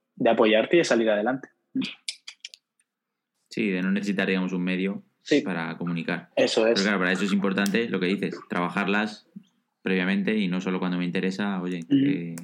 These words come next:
Speaker 2: me han dado este premio o he hecho esta cosa, sino trabajarla con una estrategia y demás, que al final es llevar, eh, el trabajo, digamos, la experiencia del marketing digital, eh, más puro, digamos, a diferentes sectores con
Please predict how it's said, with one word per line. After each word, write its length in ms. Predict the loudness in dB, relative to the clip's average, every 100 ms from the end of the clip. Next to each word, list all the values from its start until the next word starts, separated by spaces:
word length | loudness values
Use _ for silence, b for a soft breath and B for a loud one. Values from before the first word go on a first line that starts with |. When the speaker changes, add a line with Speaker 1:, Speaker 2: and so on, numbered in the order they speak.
| -14 -20 _ _ _ -6
Speaker 2:
me 80 | -2
han 40 |
dado 140 | 0
este 180 | 0 -2
premio 400 | 0 2 0 -2
o 520 | -2 -4 -4 -4 -4
he 20 | -4
hecho 200 | -2 -4
esta 220 | -4 -4
cosa, 180 | -2 -2 -4 b b b b b _
sino 360 | -4 -4 -4
trabajarla 500 | -4 -4 -2 -2 0
con 100 | 0
una 100 | -2
estrategia 680 | -2 -4 -4 -2 -2 -4 -4
y 80 | -4
demás, 300 | -4 -8 -8
que 80 | -6
al 60 |
final 180 | -2 0
es 300 | -2 -4 -12 -20 _
llevar, 480 | -4 -2 -2 -4 -12 _ _ -8
eh, 560 | -6 -6 -6 -8 -12 -14 _ _ _ -20 -20 -10
el 100 | -6
trabajo, 320 | -2 -2 0
digamos, 540 | 0 0 0 -2 -4 -10
la 80 | -10
experiencia 460 | -6 -2 0 0 -2
del 160 | -2 -4
marketing 360 | -2 -2 -2
digital, 520 | -4 -4 -2 -2 -4 b b b b b _ _ _ -20 -12
eh, 80 | -4
más 200 | -2 -2
puro, 280 | 0 0 2
digamos, 460 | 0 0 -4 -10 _
a 220 | -6 -4 -4
diferentes 420 | -4 -2 -2 -2
sectores 520 | -4 -2 -2 -2 -4
con 500 | -6 -2 -2 -4 -10